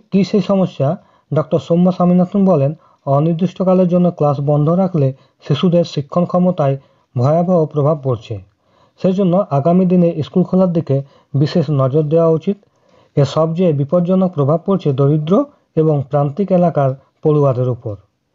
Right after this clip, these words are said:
হয়তো ওদের অনলাইনে শিক্ষা নেওয়ার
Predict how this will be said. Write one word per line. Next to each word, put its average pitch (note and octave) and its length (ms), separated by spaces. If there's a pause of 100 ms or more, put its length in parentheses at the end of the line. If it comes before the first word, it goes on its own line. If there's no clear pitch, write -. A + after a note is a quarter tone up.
(480)
হয়তো F#3+ 440
ওদের E3+ 280 (280)
অনলাইনে E3+ 520
শিক্ষা F3 340
নেওয়ার F3+ 240